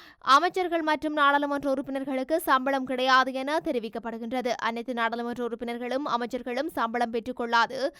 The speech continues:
தமது கடமைகளை முன்னெடுக்க ஆயத்தமாக உள்ளனர் என கட்சியின் அனுராதபுரம் மாவட்டம் நாடாளுமன்ற உறுப்பினர் சுசந்தகுமார தெரிவித்துள்ளார். இது தொடர்பிலான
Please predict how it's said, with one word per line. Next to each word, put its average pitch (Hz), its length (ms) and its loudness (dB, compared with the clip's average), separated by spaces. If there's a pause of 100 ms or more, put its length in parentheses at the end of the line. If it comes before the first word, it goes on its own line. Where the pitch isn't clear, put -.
(280)
தமது 302 320 0
கடமைகளை 320 500 0 (120)
முன்னெடுக்க 277 380 -4 (240)
ஆயத்தமாக 285 540 0 (100)
உள்ளனர் 240 340 -6 (140)
என 240 100 -10 (640)
கட்சியின் 311 600 0
அனுராதபுரம் 277 640 0
மாவட்டம் 247 460 0
நாடாளுமன்ற 247 580 0
உறுப்பினர் 285 420 -2 (400)
சுசந்தகுமார 339 720 4 (120)
தெரிவித்துள்ளார். 233 760 0
இது 220 160 -6
தொடர்பிலான 240 560 2